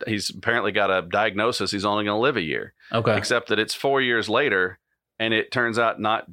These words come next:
Speaker 1: I don't wanna ruin the story. There,
Speaker 2: All right,
Speaker 1: there is
Speaker 2: all right.
Speaker 1: one person that starts documenting it.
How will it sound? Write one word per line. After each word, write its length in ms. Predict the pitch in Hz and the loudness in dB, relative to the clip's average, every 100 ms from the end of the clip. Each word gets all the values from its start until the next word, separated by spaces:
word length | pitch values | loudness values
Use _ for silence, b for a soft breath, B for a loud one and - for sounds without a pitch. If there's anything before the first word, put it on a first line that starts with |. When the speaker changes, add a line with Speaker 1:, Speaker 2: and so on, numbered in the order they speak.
| - - | -14 -4
Speaker 1:
I 240 | 120 104 | -2 0
don't 120 | 113 | 0
wanna 160 | 113 92 | 0 2
ruin 220 | 113 110 | 2 2
the 80 | 95 | 0
story. 360 | - 123 98 90 | 0 2 2 2
There, 160 | 110 | 2
Speaker 2:
All 120 | 123 127 | 2 2
right, 60 | |
Speaker 1:
there 100 | - | 4
is 80 | 107 | 4
Speaker 2:
all 80 | 101 | 4
right. 60 | |
Speaker 1:
one 140 | - 226 | 2 2
person 360 | 175 139 135 123 | 0 0 0 0
that 120 | 110 | 0
starts 280 | - 120 - | 2 0 0
documenting 580 | 107 107 - 85 71 | 0 0 -2 -4 -4
it. 100 | 52 | -6